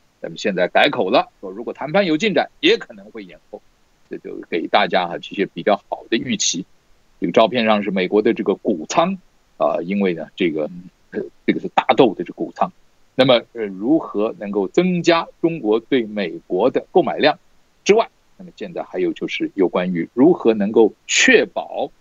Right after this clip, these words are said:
啊，这个中国确实执行美国所期待的，就是在一些结构性的改变。那么刘鹤也许这一次会带来给美国这个比较期-，满意的讯息。好了，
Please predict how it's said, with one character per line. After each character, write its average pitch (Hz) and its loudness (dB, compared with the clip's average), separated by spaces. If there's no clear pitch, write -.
啊， - -8
这 190 -16
个 175 -8
中 143 -4
国 107 4
确 180 4
实 139 -4
执 160 0
行 147 -2
美 98 -2
国 104 -2
所 104 -2
期 - -6
待 95 2
的， - -14
就 82 -4
是 71 -14
在 78 -6
一 76 -8
些 78 -8
结 98 0
构 165 6
性 107 -6
的 92 -6
改 - -8
变。 101 -2
那 87 -8
么 82 -4
刘 87 0
鹤 117 2
也 143 4
许 - -8
这 107 -8
一 85 -8
次 - -14
会 - -8
带 104 2
来 78 -2
给 92 2
美 87 -6
国 87 -2
这 85 -6
个 78 -4
比 - -14
较 78 0
期-， - 0
满 98 0
意 180 0
的 127 2
讯 - -8
息。 - -8
好 143 2
了， 185 2